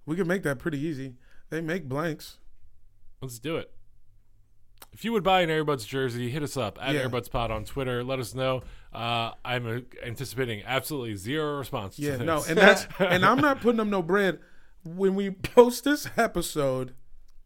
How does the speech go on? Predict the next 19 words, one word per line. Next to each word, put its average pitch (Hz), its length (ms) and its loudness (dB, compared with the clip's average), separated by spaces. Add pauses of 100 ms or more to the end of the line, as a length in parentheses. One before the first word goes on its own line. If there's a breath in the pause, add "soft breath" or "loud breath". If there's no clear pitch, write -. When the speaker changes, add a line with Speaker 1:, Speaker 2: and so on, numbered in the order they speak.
(220)
Speaker 1:
a 123 120 -8
hundred 175 340 0
retweets, 151 800 -4 (880)
the 135 120 2
jerseys 135 420 -2
will 127 80 -6
start 127 280 -6
to 127 40 -6
get 120 160 -6
developed. - 460 -10 (1160)
We're 135 100 -10
gonna 156 140 0
need 165 160 2
a 151 40 4
hundred 151 240 -2
retweets 143 400 -4
on 131 80 -4
the 123 60 -6
post. - 360 -10